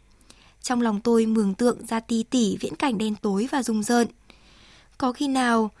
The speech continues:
thằng Trung trượt chân ngã xuống cái ao sâu nhà chú Trăm không? Hay nó đã bị rắn cắn trong khi đi tìm nơi ẩn nấp? Nọc độc của rắn đã khiến nó lịm đi,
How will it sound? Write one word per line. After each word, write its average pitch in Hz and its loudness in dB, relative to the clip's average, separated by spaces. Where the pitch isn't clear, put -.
thằng 226 -4
Trung 226 -2
trượt 220 -4
chân 233 -2
ngã 220 -4
xuống 240 -2
cái 220 -6
ao 233 -2
sâu 240 0
nhà 220 0
chú 208 -4
Trăm 277 -2
không? 269 4
Hay 285 -2
nó 240 0
đã 247 -2
bị 269 -4
rắn 226 0
cắn 226 0
trong 269 -4
khi 247 -6
đi 233 -2
tìm 226 -2
nơi 233 0
ẩn 202 0
nấp? 320 6
Nọc 269 -2
độc 233 2
của 247 2
rắn 226 2
đã 226 -4
khiến 226 0
nó 208 -2
lịm 277 0
đi, 254 2